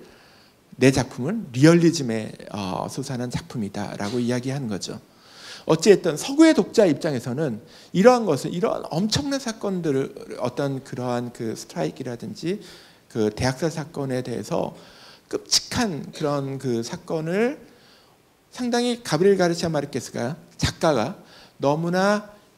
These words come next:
그, 뭐라고 할까요? 우위적으로 표현하고 있기 때문에,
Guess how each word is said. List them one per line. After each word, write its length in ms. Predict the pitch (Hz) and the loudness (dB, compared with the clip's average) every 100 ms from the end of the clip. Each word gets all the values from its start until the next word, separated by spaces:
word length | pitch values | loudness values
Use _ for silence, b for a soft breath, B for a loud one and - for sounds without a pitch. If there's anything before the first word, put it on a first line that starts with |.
| - | -8
그, 560 | 143 139 131 131 123 123 | 0 4 4 2 -2 -4
뭐라고 300 | 120 120 113 | -6 -6 -6
할까요? 400 | 107 113 117 - | -8 -10 -10 -6
우위적으로 840 | 175 226 254 269 233 160 120 104 | 2 4 6 6 6 4 0 -4
표현하고 400 | - 190 170 156 | -6 -6 -6 -6
있기 220 | 147 - - | -8 -10 -16
때문에, 600 | - 101 117 139 107 | -14 -12 -8 -6 -8